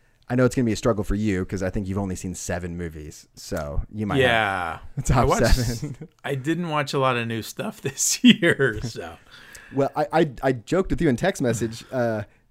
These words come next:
Speaker 1: if it's, if it were cheating if I put The Godfather Three, uh, the
Speaker 2: Ooh,
Speaker 1: re-release
Speaker 2: yeah.
Speaker 1: called The Godfather Coda, The Death of Michael Corleone, maybe the best movie title of twenty twenty. <laughs> Um,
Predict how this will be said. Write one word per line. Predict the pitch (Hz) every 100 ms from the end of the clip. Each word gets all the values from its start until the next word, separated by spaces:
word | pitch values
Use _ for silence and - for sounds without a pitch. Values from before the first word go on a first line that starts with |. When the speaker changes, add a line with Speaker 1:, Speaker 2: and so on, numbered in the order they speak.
| _ _
Speaker 1:
if | 135 139
it's, | 131 - -
if | 160 143
it |
were | 127
cheating | 120 - - 175 135 117 113
if | 120 113
I | 110
put | - 123 117
The | 117
Godfather | 113 113 120 107 107
Three, | - 107 120 156 - -
uh, | 139
the | 139
Speaker 2:
Ooh, | 135 185 240
Speaker 1:
re-release | 131 131
Speaker 2:
yeah. | 151 160 - -
Speaker 1:
called | 131 123
The | 120
Godfather | 120 117 - 123 117
Coda, | - 120 127 139 - - -
The | 117
Death | 104 120 120
of | 117 104
Michael | 104 110 127
Corleone, | 117 - 117 110 104 117 143 120
maybe | 143
the | 156
best | 107 123 -
movie | 98 101 113 135
title | 135 123 143 160
of | 127
twenty | - 139
twenty. | 147 165 160 160
<laughs> | - 262 - 233 -
Um, | 165 185 185 143